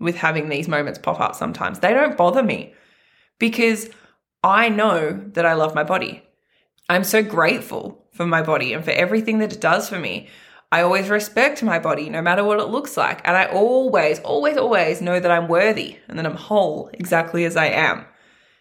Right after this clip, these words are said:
And this is the same for you guys. If you've done the work, if you've done the body image acceptance work, you have learned to love and respect yourself, this is how you'll feel too.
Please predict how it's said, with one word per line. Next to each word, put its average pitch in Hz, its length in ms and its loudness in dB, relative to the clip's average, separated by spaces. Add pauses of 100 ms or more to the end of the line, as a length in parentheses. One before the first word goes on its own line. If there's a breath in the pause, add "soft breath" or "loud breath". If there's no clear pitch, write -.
(280 soft breath)
And 190 160 2
this 226 180 2
is 226 120 -6
the 226 60 -8
same 214 200 0
for 202 60 -4
you 175 140 0
guys. 143 300 0
If 175 120 -6
you've 233 260 -2
done 202 220 2
the 180 80 -2
work, 147 460 -2
if 202 120 -10
you've 214 220 -4
done 185 240 2
the 185 60 0
body 170 300 0
image 151 400 -6
acceptance 165 680 -4
work, 139 420 0
you 170 320 -2
have 170 140 0
learned 180 420 2
to 220 80 -2
love 170 220 2
and 156 100 -2
respect 160 380 -4
yourself, 147 480 -2 (420 soft breath)
this 226 220 -2
is 294 120 -8
how 254 140 2
you'll 226 180 0
feel 220 220 0
too. 214 440 -4